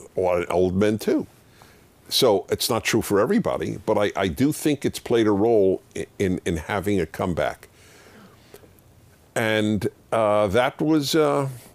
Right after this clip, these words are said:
that was my theory. Thank you. What, uh,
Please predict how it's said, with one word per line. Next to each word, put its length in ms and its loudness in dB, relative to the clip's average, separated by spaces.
that 180 0
was 160 -2
my 140 0
theory. 340 -4
Thank 320 -4
you. 200 -4
What, 380 0
uh, 520 4